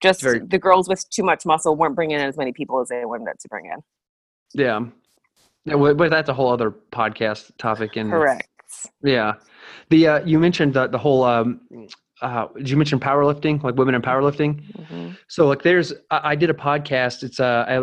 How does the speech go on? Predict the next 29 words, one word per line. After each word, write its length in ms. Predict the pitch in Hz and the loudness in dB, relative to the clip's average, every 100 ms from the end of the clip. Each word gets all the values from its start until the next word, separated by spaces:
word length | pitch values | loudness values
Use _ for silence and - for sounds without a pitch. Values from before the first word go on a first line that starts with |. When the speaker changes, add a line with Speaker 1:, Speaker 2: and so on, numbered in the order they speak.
| 131 | 0
Speaker 2:
just 120 | - | 0
looked 140 | 139 127 | -2 0
it 40 | |
up. 160 | 123 123 | -2 -2
It's, 140 | - | -2
um, 400 | 120 117 113 113 139 | 0 2 0 -4 -4
Nate 340 | 131 143 147 | 0 0 -2
Serrano, 800 | - 135 131 131 131 127 123 - _ _ _ - | 0 2 2 0 0 0 -2 -8 _ _ _ -6
um, 320 | 120 117 117 120 | -2 -2 -2 -2
episode 300 | 139 139 123 | 0 2 2
ninety-seven. 680 | 123 120 113 131 120 117 113 | 2 -2 -2 0 0 0 0
I'll 80 | 120 | -2
have 80 | 127 | -2
to 60 | 113 | -2
link 240 | 120 117 | -2 -2
to 60 | 120 | -2
that 160 | 113 110 | -2 -2
one 140 | 113 | -4
too. 380 | 107 123 113 110 - _ _ _ _ _ _ _ _ _ - | 0 2 4 2 -2 _ _ _ _ _ _ _ _ _ -4
Um, 520 | 117 113 110 107 _ _ _ _ _ - | -2 0 0 -4 _ _ _ _ _ -4
but, 280 | 123 123 | -4 -2
uh, 380 | 123 113 110 107 - _ _ - | 0 2 0 -2 -10 _ _ -16
he, 760 | - 165 165 165 170 156 - _ _ _ - | -8 -2 2 2 4 2 0 _ _ _ -2
he's 320 | 139 170 147 | 2 4 4
working 360 | 151 151 143 | 2 2 4
with 180 | 131 123 | 4 4
Doctor 260 | 127 127 - | 2 0 -2
Andy 260 | 139 131 | -2 -2
Galpin 600 | 117 131 131 131 107 107 | 0 0 0 0 -2 -4